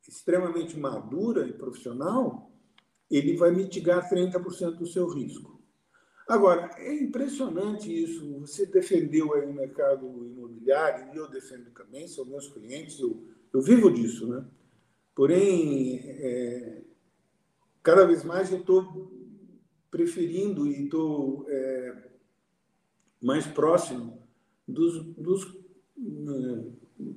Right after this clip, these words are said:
incorporadores e construtores e desenvolvedores que reconhecem valor nessas coisas que nós estamos propondo, né? Porque precisa reconhecer valor também. Se não reconhecer, não adianta nada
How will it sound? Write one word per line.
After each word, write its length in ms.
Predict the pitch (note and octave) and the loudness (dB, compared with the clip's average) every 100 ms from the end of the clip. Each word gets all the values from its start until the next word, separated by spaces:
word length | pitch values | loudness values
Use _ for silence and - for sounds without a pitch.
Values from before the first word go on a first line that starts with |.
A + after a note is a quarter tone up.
| - - | -10 -2
incorporadores 840 | C3+ D3+ D#3 D3 C3+ D#3+ G3 D3+ C#3 | 4 6 10 10 10 10 10 8 -4
e 40 | |
construtores 920 | C3+ C#3+ C#3+ C3+ C3+ E3+ F3+ C#3+ - C3+ | -8 -8 -8 -10 0 4 4 2 -4 -6
e 60 | |
desenvolvedores 1000 | C3 C#3 C3 C3+ C#3 C3+ B2+ E3+ G3 - - - - _ _ _ - | -10 -8 -8 -4 -2 0 4 8 8 6 -8 -16 -20 _ _ _ -4
que 120 | G3 | 0
reconhecem 760 | A3+ B3 C#4 G#3 B3 C#4 D4 | 0 2 4 4 4 2 0
valor 460 | G#3 G3 D#3+ D#3 C3+ | 2 4 2 2 0
nessas 360 | C3+ - C#3 | -2 -4 -10
coisas 300 | - C#3+ C#3+ | -6 -6 -6
que 80 | - | -8
nós 120 | C#3 C#3+ | -12 -10
estamos 200 | C3+ B2+ | -10 -6
propondo, 460 | B2 A2+ A#2 A2 | -8 -8 -10 -10
né? 160 | A#2+ C#3 | -8 -8
Porque 160 | - | -8
precisa 220 | - F#4+ F4 | -2 2 6
reconhecer 460 | E4+ F#4+ F#4 F#4 | 6 6 4 4
valor 300 | F4+ E4 A#3+ | 4 2 0
também. 380 | A#3+ D#4 D#3 F3 | -2 -2 -2 -2
Se 160 | E3+ C#3 | -4 -10
não 140 | D#3 | -8
reconhecer, 560 | F#3 G3 G3+ A3+ A3 A#3+ | -4 -2 0 -2 -2 -2
não 80 | D#4 | -2
adianta 280 | E4 F#4+ D#4 | -4 -6 -6
nada 400 | F3 A3+ - | -4 -4 -6